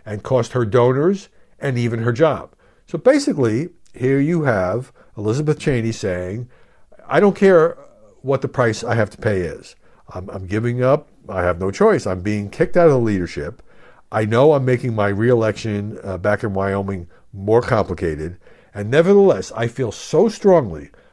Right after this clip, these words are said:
about what I, you know, what she's calling and others are calling and the media calling the big lie, the idea that the election was stolen from Donald Trump last year, that she's gonna continue to speak out. Now, Bill Kristol, um,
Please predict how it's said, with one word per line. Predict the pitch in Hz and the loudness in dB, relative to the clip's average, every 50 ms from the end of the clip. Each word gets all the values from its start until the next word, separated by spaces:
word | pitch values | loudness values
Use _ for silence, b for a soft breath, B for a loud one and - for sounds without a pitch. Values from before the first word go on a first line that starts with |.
| b b | b b
about | - 107 101 101 110 110 107 104 101 | -12 -8 -4 -2 0 2 0 0 0
what | 110 104 104 | -2 -2 0
I, | 104 107 110 - | 0 0 -2 -2
you | 127 135 | -4 -4
know, | 120 92 | -4 -4
what | 87 92 92 | -4 -6 -6
she's | - 123 123 123 | -6 -6 -6 -6
calling | - - 127 117 107 107 107 101 | -4 -2 0 0 2 0 0 -2
and | 95 98 | -2 -2
others | 101 104 110 107 95 101 | -2 -2 -2 -2 -4 -6
are | 98 | -6
calling | - 101 101 98 98 | -4 -4 -4 -2 -4
and | 98 90 | -4 -6
the | 90 | -4
media | 95 104 104 104 95 | -4 -2 -2 -4 -4
calling | - 104 98 95 90 | -4 -4 -4 -4 -4
the | 92 | -6
big | 95 98 117 117 110 | -4 -4 -4 -2 0
lie, | 117 123 127 110 90 78 82 87 | 0 0 2 0 0 -4 -6 -8
the | 95 98 90 | -6 -6 -4
idea | 87 101 104 101 107 104 | -4 -4 -4 -2 -4 -4
that | 110 104 | -4 -4
the | - 104 | -6 -6
election | 95 90 92 95 - - 120 113 | -4 -4 -4 -4 -6 -6 -8 -6
was | 120 120 117 | -6 -6 -6
stolen | - - 113 107 101 104 | -4 -4 -4 -4 -4 -6
from | 104 - 107 | -10 -10 -8
Donald | 98 95 95 101 110 104 | -6 -4 -4 -4 -6 -6
Trump | - 117 104 104 - | -6 -6 -6 -6 -6
last | 104 98 101 101 - - | -6 -6 -6 -8 -8 -10
year, | 92 78 78 85 - - b b b b b b b b b | -12 -10 -12 -12 -14 -18 b b b b b b b b b
that | 120 110 | -12 -6
she's | - 143 160 165 | -4 -4 -2 0
gonna | 196 190 170 156 | 0 -2 -2 -2
continue | 175 156 - - 120 110 113 | -4 -6 -4 -6 -6 -6 -6
to | 120 | -8
speak | 120 - - 147 143 - | -10 -8 -6 -6 -2 -2
out. | 220 240 247 156 - - - - _ b b b b b b b b b b - | 0 0 0 -2 -4 -8 -12 -20 _ b b b b b b b b b b 0
Now, | 165 165 156 123 | 2 2 2 2
Bill | 98 107 143 143 | 2 2 2 2
Kristol, | 139 - - - - - - 185 185 208 220 190 - - | 2 2 2 2 2 4 4 4 4 4 4 2 -2 -6
um, | 123 107 104 101 101 104 104 101 101 101 101 104 | -4 -2 0 0 2 2 0 0 -2 -4 -8 -14